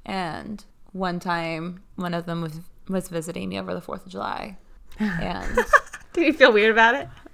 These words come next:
Speaker 1: I felt a little odd about it. I was like, "Are we cel-, are we doing this or are we not?" <laughs>
Speaker 2: Right? We're like, I mean, maybe you don't really understand what it, he just didn't understand what it is. It's just true. Like,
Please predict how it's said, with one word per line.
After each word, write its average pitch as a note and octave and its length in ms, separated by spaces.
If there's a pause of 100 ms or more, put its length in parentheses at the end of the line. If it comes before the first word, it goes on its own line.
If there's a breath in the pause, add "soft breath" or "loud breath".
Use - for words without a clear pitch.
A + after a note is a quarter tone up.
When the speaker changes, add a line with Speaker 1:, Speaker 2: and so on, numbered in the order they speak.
(460 loud breath)
Speaker 1:
I A#3 200
felt A3+ 240
a G3+ 40
little F#3 260
odd F3 200
about F3 280
it. F3 220
I - 60
was F3+ 100
like, F#3+ 200
"Are F#3+ 120
we G3+ 120
cel-, G3 240
are G3+ 160
we G#3 100
doing G3 220
this C#4+ 200
or G#3 60
are F#3+ 100
we F3+ 120
not?" D3+ 560
<laughs> - 0
Speaker 2:
Right? A#3 500
We're G3+ 160
like, G3 280 (420)
I A#3+ 80
mean, A3 400
maybe B3+ 260 (340)
you A#3 220
don't A3 200
really F#3+ 220
understand F#3+ 440
what F3+ 100
it, F3 80
he G3+ 160
just F#3+ 240
didn't G3+ 120
understand F#3 340
what F3 80
it E3 80
is. A3 720 (100)
It's - 240
just D#4+ 140
true. G#3 240
Like, E3+ 260